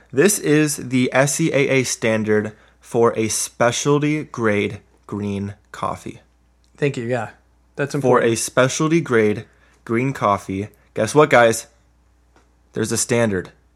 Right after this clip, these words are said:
Speaker 2: There's a standard.
Speaker 1: And this standard is written here. <laughs>
Speaker 2: And we're, and we're, and we're saying, we're saying it <laughs> on the podcast. All right.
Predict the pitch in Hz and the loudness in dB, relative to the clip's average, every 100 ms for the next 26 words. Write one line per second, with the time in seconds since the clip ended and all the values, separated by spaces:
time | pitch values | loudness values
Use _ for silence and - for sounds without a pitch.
0 | _ _ _ _ _ _ - 165 165 165 | _ _ _ _ _ _ -6 -2 -2 -2
1 | 170 175 185 156 135 120 123 - 127 135 | -4 -2 0 0 0 -2 -8 -2 0 0
2 | - - 156 139 101 90 - _ _ _ | 0 2 2 4 2 -2 -6 _ _ _
3 | _ _ - 110 107 117 101 101 107 90 | _ _ -6 -6 -4 -4 -6 -8 -6 -6
4 | - _ _ - - - 220 - - - | -10 _ _ -20 -20 0 0 0 -8 -18
5 | - - - - - 165 165 170 185 160 | -20 -18 -16 -16 -2 4 6 6 4 0
6 | 156 160 160 156 - 156 156 151 - 170 | 2 2 4 4 4 2 2 2 2 4
7 | 170 170 165 160 160 165 - 165 165 165 | 4 0 -4 -2 2 4 4 4 4 4
8 | 143 131 - - - 185 - - 262 - | 2 2 2 2 4 2 2 2 2 2
9 | - - - _ _ - - 247 294 233 | -2 -6 -8 _ _ -6 -4 -6 -4 -6
10 | - - 175 170 151 156 147 151 139 - | -8 -4 -2 0 0 -2 -2 -6 -10 -10
11 | - - - - 180 151 127 | -16 -16 -8 2 6 6 4